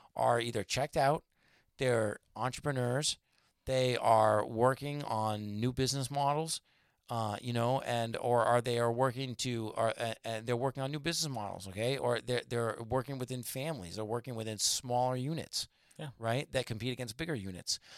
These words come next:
Speaker 1: But the people that conform, the people that are, that have learned to conform through the function of their lives and how they function as machines,
Speaker 2: Yep.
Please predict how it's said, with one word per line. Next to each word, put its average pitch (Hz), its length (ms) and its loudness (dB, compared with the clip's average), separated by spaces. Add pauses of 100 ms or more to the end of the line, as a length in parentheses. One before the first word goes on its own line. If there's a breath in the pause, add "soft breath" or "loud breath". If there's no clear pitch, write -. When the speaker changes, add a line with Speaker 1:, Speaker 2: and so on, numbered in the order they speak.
(160 loud breath)
Speaker 1:
But 160 140 4
the 156 80 -2
people 180 300 -6
that 135 140 -4
conform, 113 920 -2
the 120 80 -6
people 139 260 -4
that 117 260 0 (140)
are, 110 340 2
that 117 140 0
have 110 100 -2
learned 123 300 -2
to 143 80 -4
conform 117 640 -2 (100)
through 107 280 -6 (100)
the 104 80 -4
function 139 640 -2
of 92 140 -10
their 87 180 -10
lives 113 720 -6 (340 loud breath)
and - 120 -8
how 110 160 -4
they 107 100 -4 (160)
function 135 380 -2
as 95 160 -6
machines, 110 720 -6
Speaker 2:
Yep. 220 100 -18